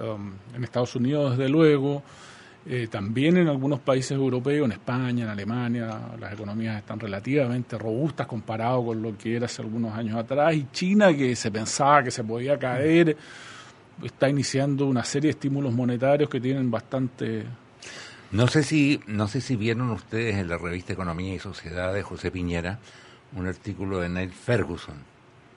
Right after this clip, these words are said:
Speaker 2: eh,
Speaker 1: Sí.
Speaker 2: donde reconoce que él se equivocó con el Brexit. Y se equivocó porque, bueno, él estuvo a, a favor de la opción Remain y estuvo, y,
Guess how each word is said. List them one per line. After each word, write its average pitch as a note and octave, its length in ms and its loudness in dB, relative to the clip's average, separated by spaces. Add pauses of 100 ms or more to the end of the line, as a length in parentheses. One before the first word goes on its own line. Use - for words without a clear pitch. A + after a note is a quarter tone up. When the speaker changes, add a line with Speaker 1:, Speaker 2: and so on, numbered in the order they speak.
(280)
Speaker 2:
eh, D#2 480 -6
Speaker 1:
Sí. A2+ 300 -2 (160)
Speaker 2:
donde E2+ 380 -2
reconoce F2 600 -4
que F2 520 -8
él F2+ 120 -8
se - 140 -12
equivocó E2 440 -8
con E2 140 -8
el D#2+ 100 -10
Brexit. F2+ 420 -8 (560)
Y F#2 60 -12
se F#2+ 120 -6
equivocó F#2+ 640 -4
porque, G2+ 360 -4
bueno, D#2 240 -6
él D2 160 -8
estuvo E2 600 -6 (180)
a, D#2+ 320 -8
a D#2+ 40 -8
favor E2+ 360 -4
de E2 80 -4
la D#2+ 80 -6
opción D#2+ 380 -8
Remain F#2 500 -4 (500)
y E2+ 140 -6
estuvo, E2+ 1000 -4 (100)
y, G2 180 -2